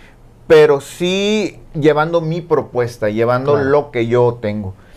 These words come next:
Speaker 1: Este, hemos hecho cosas en el Teatro Clavijero, en el Teatro de la Reforma, el Teatro del Estado,
Speaker 2: Ujú.
Speaker 1: eh, en, también en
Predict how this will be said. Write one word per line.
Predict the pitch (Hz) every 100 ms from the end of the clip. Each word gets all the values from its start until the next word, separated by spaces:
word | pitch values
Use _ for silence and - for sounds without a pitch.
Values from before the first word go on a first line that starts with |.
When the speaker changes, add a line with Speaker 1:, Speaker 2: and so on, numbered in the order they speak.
| - - -
Speaker 1:
Este, | 127 123 - 131 127 131 135 -
hemos | 151 165 170
hecho | 160 180 160
cosas | 156 147 156
en | 139
el | 113
Teatro | 117 -
Clavijero, | 117 104 98 127 143 156 160
en | 113
el | 107
Teatro | 110 123
de | 110
la |
Reforma, | 101 - 135 151 151 156 - -
el | 107
Teatro | 120 135
del | 117
Estado, | 98 - 131 147 196
Speaker 2:
Ujú. | - - - - 110
Speaker 1:
eh, | 117 113 110 -
en, | 120 110 110
también | 117 113 123
en | 135 127 107 104 101 101 87